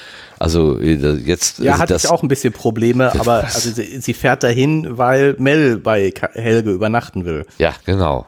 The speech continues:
Speaker 1: ne? Um, um, um vorher, um zu sagen, "Junge, lass die Finger von der, das ist meine Freundin."
Speaker 2: Ja, oder, äh, entweder ernst oder nicht. <laughs>
Speaker 1: Ja,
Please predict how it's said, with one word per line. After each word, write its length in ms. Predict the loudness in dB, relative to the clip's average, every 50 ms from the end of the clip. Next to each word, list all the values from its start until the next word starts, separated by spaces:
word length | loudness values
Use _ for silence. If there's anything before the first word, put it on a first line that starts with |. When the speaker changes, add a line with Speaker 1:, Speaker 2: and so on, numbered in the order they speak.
| _ _ -4
Speaker 1:
ne? 200 | -4 -4 -4 -4
Um, 140 | -4 -4 -4 -2
um, 220 | -2 -4 -4 -4 -2
um 200 | -2 -2 -2 -4
vorher, 400 | -6 0 4 4 4 4 4 0
um 100 | -4 -6 -6
zu 100 | -6 2
sagen, 260 | 2 4 4 4 4
"Junge, 340 | 2 2 4 6 6 4 4
lass 240 | 4 2 -2 -2 -2
die 80 | -6 -8
Finger 340 | -4 -2 -2 0 0 -2 -4
von 180 | -6 -8 -6
der, 220 | -4 -4 -6 -6 -4
das 140 | -4 -4 -4
ist 60 | -2
meine 240 | -2 0 0 0 0
Freundin." 400 | -2 -2 -2 0 0 2 2 2
Speaker 2:
Ja, 160 | 2 2 2
oder, 320 | 2 2 2 2 2 0 -2
äh, 120 | -8 -10 -8 -2
entweder 360 | 0 0 2 2 2 2 2
ernst 380 | 2 2 0 -2 -2 -2 -2 0
oder 160 | 2 2 2
nicht. 320 | 2 0 0 0 0 0
<laughs> 100 | 0 0 0 -2 -4 -6 -6 -6 0
Speaker 1:
Ja, 200 | 2 2 2 2